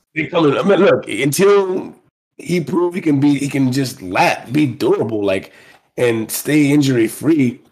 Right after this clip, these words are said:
Well, the thing is, he has, that's his body style, though. He's a tall, lanky guy for bantamweight, but that comes at a cost.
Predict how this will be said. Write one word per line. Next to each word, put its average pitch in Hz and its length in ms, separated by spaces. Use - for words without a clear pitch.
Well, 160 260
the 180 80
thing 220 120
is, 208 180
he 175 260
has, 147 640
that's 160 200
his 170 140
body 135 460
style, 101 340
though. 95 140
He's 117 240
a 101 40
tall, 131 560
lanky 131 300
guy 120 560
for 117 500
bantamweight, 110 800
but 127 120
that 135 180
comes 160 260
at 117 100
a 87 60
cost. - 560